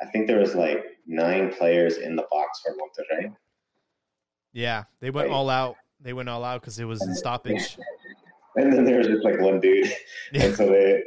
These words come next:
Speaker 1: so I was like, that was, they were going for the tie, but they ended up, I mean, go for it, right? You're gonna lose, you're gonna lose.
Speaker 2: Yeah, Rayados put all the carne en el asador, and they got exploited on a counterattack 'cause, yeah, they had no defense, and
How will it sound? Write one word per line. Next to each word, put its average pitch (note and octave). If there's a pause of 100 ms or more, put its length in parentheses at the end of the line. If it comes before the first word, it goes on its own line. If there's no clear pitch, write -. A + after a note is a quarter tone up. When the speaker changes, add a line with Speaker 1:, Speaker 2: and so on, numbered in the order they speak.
Speaker 1:
so -
I D#2+
was F2+
like, D#2 (160)
that E2
was, - (840)
they F2
were E2+
going D#2
for E2+
the C#2+
tie, D2+
but B1+
they C2+
ended C#2
up, - (460)
I E2+
mean, E2+ (320)
go D#2+
for E2+
it, C#2+
right? C#2+ (480)
You're D#2
gonna D3
lose, D#2+
you're D2+
gonna D2
lose. D2+ (1300)
Speaker 2:
Yeah, B2+
Rayados B2+
put C#3
all C3
the A#2
carne C3+
en B2+
el B2
asador, B2+ (640)
and A2
they A2
got A2
exploited A#2+
on A2+
a A2+
counterattack A2
'cause, G2+
yeah, G#2+
they G#2
had G#2
no A2
defense, G#2+
and G2